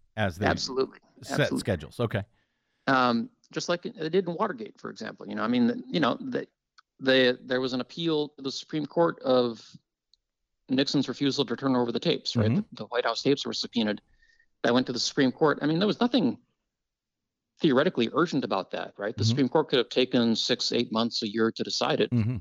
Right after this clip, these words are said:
Speaker 2: like they do many cases.
Speaker 1: Right.
Speaker 2: They reached in and grabbed it. They didn't even wait for the D C Circuit to decide it. They grabbed it, granted certiorari before the appeals court argument,
Speaker 1: Really?
Speaker 2: took it immediately, and decided it in a couple of weeks.
Speaker 1: <laughs>
Speaker 2: You know, so, I mean,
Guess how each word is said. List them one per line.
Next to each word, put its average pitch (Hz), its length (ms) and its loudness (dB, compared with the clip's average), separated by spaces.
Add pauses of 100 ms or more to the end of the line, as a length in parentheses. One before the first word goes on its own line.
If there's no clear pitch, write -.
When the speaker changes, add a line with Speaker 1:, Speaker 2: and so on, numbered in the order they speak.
Speaker 2:
like 107 180 0
they 117 80 0
do 120 160 -6
many 143 180 0
cases. - 480 -4
Speaker 1:
Right. 104 180 -2 (320)
Speaker 2:
They 165 160 4
reached 233 320 2
in 151 160 8
and 120 220 4
grabbed 127 420 2
it. 113 260 0 (280)
They 135 80 2
didn't 170 160 2
even 131 120 6
wait 139 100 4
for - 100 -6
the 117 80 2
D 113 200 -2
C - 160 -4
Circuit - 460 0
to 123 60 -12
decide 160 460 0
it. - 140 -10
They 131 120 2
grabbed 123 500 -2
it, 107 40 0
granted 123 420 -2
certiorari 120 640 -2
before 127 540 4 (160)
the 117 100 -4
appeals 208 220 2
court 117 160 0
argument, 107 340 -4 (220)
Speaker 1:
Really? 117 160 -4
Speaker 2:
took 175 140 2
it 147 80 4
immediately, 127 640 2
and 117 120 0
decided 139 480 2
it 131 200 0 (180)
in 127 200 6
a 123 60 0
couple - 280 -2
of 135 40 2
weeks. - 420 -2 (100)
Speaker 1:
<laughs> 92 100 -8 (500)
Speaker 2:
You 117 120 0
know, 110 40 2
so, 127 440 2 (320)
I - 40 -2
mean, 131 300 6